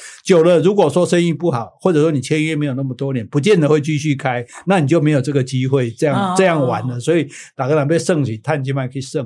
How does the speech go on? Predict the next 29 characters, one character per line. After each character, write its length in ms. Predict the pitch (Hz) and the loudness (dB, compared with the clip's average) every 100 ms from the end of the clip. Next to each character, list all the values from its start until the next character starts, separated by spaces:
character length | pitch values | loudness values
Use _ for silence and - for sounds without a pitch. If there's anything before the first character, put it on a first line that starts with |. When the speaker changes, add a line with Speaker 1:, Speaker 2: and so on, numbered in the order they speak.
| 117 | -10
Speaker 1:
啊。 40 | - - | -20 -2
不 100 | 214 | 2
过 100 | 196 | 4
我 40 | |
要 80 | 185 | 4
跟 160 | 202 | 2
大 80 | 202 | 2
家 120 | 190 | 2
讲 260 | 185 135 139 | 2 0 0
一 20 | |
点， 160 | 147 123 | -2 -2
就 60 | |
是 80 | 147 | 0
说， 160 | 156 156 - - - 143 | 0 0 -10 -20 -14 -6
诶， 280 | 143 139 - | -2 -4 0
因 200 | 214 226 | 2 4
为 200 | 226 202 | 4 2
疫 180 | 214 170 | 0 0
情 260 | 139 127 | -2 -2
之 220 | 131 143 | -2 -2
后 220 | 143 156 113 | 0 0 -2
哈， 80 | 107 - | -8 -16
团 220 | - 143 175 | -4 -2 0
体 180 | 160 | -2
旅 200 | 117 110 | -2 -6
游 120 | 110 117 | -10 -10
的 120 | 123 | -8
价 240 | 175 143 | -6 -6
格 260 | 131 113 | -6 -12